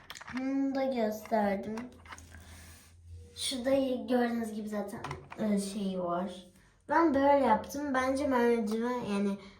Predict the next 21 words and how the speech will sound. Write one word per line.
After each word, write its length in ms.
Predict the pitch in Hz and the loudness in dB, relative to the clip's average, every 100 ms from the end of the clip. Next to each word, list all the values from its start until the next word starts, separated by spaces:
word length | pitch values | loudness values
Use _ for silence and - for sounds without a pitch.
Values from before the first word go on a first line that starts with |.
| - 233 | -8 4
gayet 500 | 277 302 285 285 - | 4 6 4 2 -4
de 100 | 285 | -2
güzel 520 | 208 208 233 247 240 | 0 4 8 8 6
bir 160 | 226 | 2
boşluğu 380 | 202 196 196 208 | 6 6 4 -2
var. 100 | 202 | 2
Yani 240 | 190 196 196 | 4 4 4
buraya 400 | 202 202 190 190 - - - | 4 4 2 0 -8 -12 -2
ben 260 | 226 220 220 | 0 0 -2
bir 180 | 202 | 2
beş 520 | 220 208 - - - - - - | 2 2 0 -6 -8 -12 -14 -12
tane 340 | 214 202 208 | -6 -2 -2
falan 280 | 208 220 214 | -4 -4 -2
mini 280 | 208 220 277 | -2 -2 -6
sığdırım 580 | - - 208 196 190 185 | -8 -4 -2 0 -2 0
böyle. 180 | 180 185 - - - | -2 -4 -8 -16 -8
Şöyle 300 | 240 220 190 | -2 0 0
iki, 260 | 202 - | -2 -2
iki, 320 | 220 202 - | -4 -4 -4
iki, 260 | 202 - 196 | -6 -4 -4
iki 640 | 185 - 208 208 247 190 | -4 -4 -4 -4 -4 -6